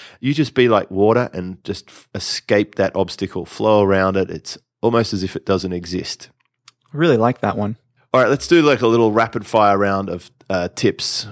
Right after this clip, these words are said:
Speaker 1: I think we can give a couple of tips to head out with the, the show. And just before I do that, uh, I think what would be cool is for our listeners to go along to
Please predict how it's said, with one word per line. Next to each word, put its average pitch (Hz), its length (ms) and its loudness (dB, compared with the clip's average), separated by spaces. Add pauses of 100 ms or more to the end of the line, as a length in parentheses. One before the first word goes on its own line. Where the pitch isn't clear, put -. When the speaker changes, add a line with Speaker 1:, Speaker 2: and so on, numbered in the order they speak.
(140)
Speaker 1:
I - 60 -10
think 110 160 0
we 104 80 -4
can 98 140 -8
give 98 160 -4
a 101 40 -8
couple 131 300 -2
of - 60 -2
tips - 320 -2
to 92 420 -2 (460)
head 110 160 0
out 101 220 2
with - 160 -12
the, 87 200 -10
the 92 140 -10
show. 120 380 -2 (440)
And 107 180 -4
just 160 200 0
before 131 300 2
I 107 60 4
do 110 220 2
that, 95 300 -2 (520)
uh, 98 360 -4 (180)
I 107 80 -4
think 160 300 -2 (320)
what 131 200 2
would 117 120 0
be 110 100 -2
cool 110 480 0 (180)
is 104 460 -4 (480)
for - 340 0
our 104 380 -2 (100)
listeners 131 440 -8
to 127 80 -6
go 110 260 4
along 104 200 0
to - 120 -8